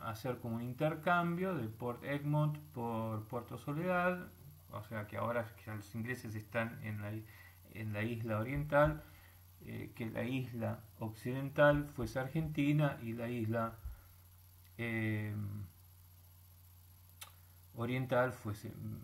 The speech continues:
británica, los isleños, eh, encontrar una línea para, o sea, si nosotros queremos tener,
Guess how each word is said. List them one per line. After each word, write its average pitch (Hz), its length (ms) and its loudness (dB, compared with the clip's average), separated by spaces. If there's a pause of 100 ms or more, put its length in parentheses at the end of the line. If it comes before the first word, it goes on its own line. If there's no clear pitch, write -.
(180)
británica, 131 640 2
los 110 180 -4
isleños, 160 600 2 (720)
eh, 110 500 -4 (140)
encontrar 165 840 8
una 156 360 6
línea 180 600 4
para, 123 560 4 (600)
o 131 60 -8
sea, - 160 -4
si - 160 -2
nosotros 214 480 2
queremos 175 540 4
tener, 151 520 4